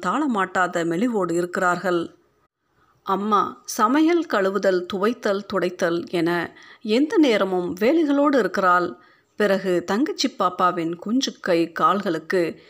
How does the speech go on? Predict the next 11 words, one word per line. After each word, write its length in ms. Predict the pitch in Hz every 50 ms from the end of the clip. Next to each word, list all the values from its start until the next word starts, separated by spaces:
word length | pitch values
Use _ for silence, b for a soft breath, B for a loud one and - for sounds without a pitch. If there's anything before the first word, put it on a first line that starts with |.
| B B B _
எண்ணெயிட்டு 680 | 214 226 262 311 427 466 381 294 220 - - 214 190
நீவி 580 | 185 180 180 180 185 185 185 180 175 170 - B B B B B _
காலில் 420 | - 254 277 359 453 466 392 320
குப்புற 340 | 359 - 196 - - 226 220
போட்டு 340 | 220 - 190 175 180 180 -
குளிக்க 300 | - 254 339 339 - 220
வைக்கிறாள். 640 | 180 180 175 175 - 180 185 175 175 170 170 - b b b b b b b b _
துவட்டி 380 | _ 214 190 247 285 277 - 339
சாம்பிராணி 580 | 247 - - 175 165 202 214 226 214 196 185 175
புகை 300 | 180 175 170 185 175 180
காட்டி 600 | - 175 170 170 175 - 180 170 165 - b